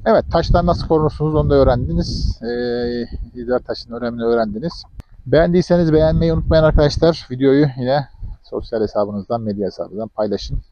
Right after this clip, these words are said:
ki arkadaşlarınız da görsün. Videomuz yayılsın. Evet, sorularınızı sorabilirsiniz. Videonun altından her türlü konuda sorabilirsiniz. Yeter ki, e, videoda anlattığım şeyi sormayın.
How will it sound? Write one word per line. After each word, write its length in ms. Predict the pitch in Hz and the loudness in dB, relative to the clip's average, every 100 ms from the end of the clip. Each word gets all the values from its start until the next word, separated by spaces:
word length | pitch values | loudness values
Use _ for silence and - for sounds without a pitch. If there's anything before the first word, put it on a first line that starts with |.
| - | -8
ki 160 | 131 | -4
arkadaşlarınız 580 | 113 - 98 - 95 95 | -4 -4 -8 -6 -6 -4
da 60 | 95 | -2
görsün. 400 | 95 90 - 143 _ - - _ _ _ _ _ _ | -2 -4 -6 -12 _ -20 -20 _ _ _ _ _ _
Videomuz 360 | 107 107 127 131 | -6 -6 -4 0
yayılsın. 380 | 113 104 - 107 - - | 2 2 -4 -10 -12 -4
Evet, 220 | 175 147 - | 2 2 2
sorularınızı 440 | 143 156 165 160 | 2 4 4 2
sorabilirsiniz. 880 | - 151 156 160 - 156 160 - - | 2 2 4 2 0 -2 -2 -4 -4
Videonun 260 | 120 135 | 0 0
altından 500 | 131 120 - 127 156 143 _ | 2 0 -2 -2 -2 -4 _
her 200 | - 139 | 0 0
türlü 240 | - 120 | 0 -6
konuda 280 | - 120 113 | -4 -4 -4
sorabilirsiniz. 760 | - 131 135 135 131 127 160 - | -2 0 2 0 -4 -4 -4 -4
Yeter 320 | 113 120 101 | -2 -2 -2
ki, 220 | 135 170 - _ _ - - - _ - | -2 -2 -4 _ _ -18 -18 -20 _ -10
e, 300 | 107 107 113 | -6 -2 0
videoda 300 | 123 117 117 | 0 2 2
anlattığım 600 | 117 110 _ 120 127 151 | 2 -2 _ -4 -2 -2
şeyi 380 | - - 131 - | -6 -2 0 0
sormayın. 560 | 131 123 107 104 185 | 2 2 0 -2 -4